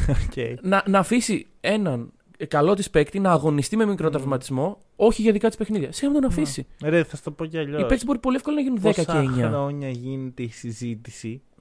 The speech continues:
Speaker 1: ότι ο Γιάννης θα είναι στην εθνική φέτος;
Speaker 2: Μμμ.
Speaker 1: Δεν ρωτάμε αν ψι-, ξέρεις, άμα, τι θα κάνει ο Γιάννης, θα είναι.
Speaker 2: Μμμ.
Speaker 1: Ο λόγος ποιος είναι; Ότι σου λέει το Milwaukee, «Δίνω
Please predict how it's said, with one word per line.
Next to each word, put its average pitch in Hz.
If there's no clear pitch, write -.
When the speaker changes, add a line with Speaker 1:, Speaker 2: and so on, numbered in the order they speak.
Speaker 1:
ότι 123
ο 139
Γιάννης 151
θα 131
είναι 147
στην 143
εθνική 139
φέτος; 135
Speaker 2:
Μμμ. 120
Speaker 1:
Δεν 156
ρωτάμε 175
αν 131
ψι-, 135
ξέρεις, -
άμα, 131
τι 165
θα 131
κάνει 123
ο -
Γιάννης, 202
θα 139
είναι. 151
Speaker 2:
Μμμ. 131
Speaker 1:
Ο 165
λόγος 262
ποιος -
είναι; 214
Ότι 185
σου 202
λέει 240
το 208
Milwaukee, 160
«Δίνω 226